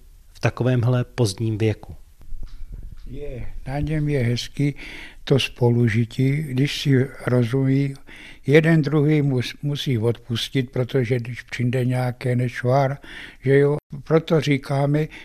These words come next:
Speaker 2: takových, eh, jako lidí, jak jsme my, nebo i další, co spolu žijou už tolik let, že to je asi strašně málo, že tohle vymizí,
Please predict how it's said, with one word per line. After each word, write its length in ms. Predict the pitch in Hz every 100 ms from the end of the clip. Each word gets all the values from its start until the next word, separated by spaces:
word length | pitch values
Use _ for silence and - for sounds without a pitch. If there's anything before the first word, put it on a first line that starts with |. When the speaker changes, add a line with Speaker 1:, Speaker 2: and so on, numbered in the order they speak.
| -
Speaker 2:
takových, 840 | - 127 156 156 165 151 123 - 123
eh, 320 | 123 110 101 - - - - - - -
jako 320 | 139 143 165 139
lidí, 420 | 143 160 160 131
jak 200 | 135 -
jsme 560 | - 151 147 120 107 90
my, 260 | 110 131 151
nebo 300 | 139 131 143
i 160 | 139 127
další, 440 | 135 190 - 143
co 200 | - 123
spolu 400 | - - 135 123
žijou 420 | 110 143 180 143 131
už 160 | -
tolik 400 | - 143 139 -
let, 200 | 143 151 - - - -
že 560 | 120 117 135 131 131 123 -
to 100 | -
je 200 | 143 147
asi 360 | 151 - 160 151
strašně 580 | 131 - 143 143 - 156
málo, 400 | 135 139 143 147
že 140 | 131
tohle 420 | 143 160 147 156 151
vymizí, 640 | 131 123 127 120 143